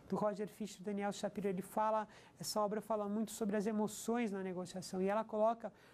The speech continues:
como uma das preocupações principais de todas as pessoas a necessidade de ter autonomia, a necessidade de poder decidir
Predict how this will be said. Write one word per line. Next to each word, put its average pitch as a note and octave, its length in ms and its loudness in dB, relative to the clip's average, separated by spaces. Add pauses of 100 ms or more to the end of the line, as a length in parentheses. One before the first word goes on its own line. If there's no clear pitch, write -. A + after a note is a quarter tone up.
(200)
como A#3 160 2
uma A3+ 140 2
das A3+ 180 -2
preocupações A3+ 680 -2
principais A3+ 600 0
de F#3 120 -8
todas A3+ 320 0
as A3 120 -4
pessoas A#3 540 -2 (340)
a A3 80 -2
necessidade A3+ 680 0
de G3+ 80 -12
ter C4+ 140 -4
autonomia, A3+ 840 2 (260)
a G3 60 0
necessidade G#3 580 0
de G#3+ 80 -6
poder A3+ 460 -2 (260)
decidir B3 880 2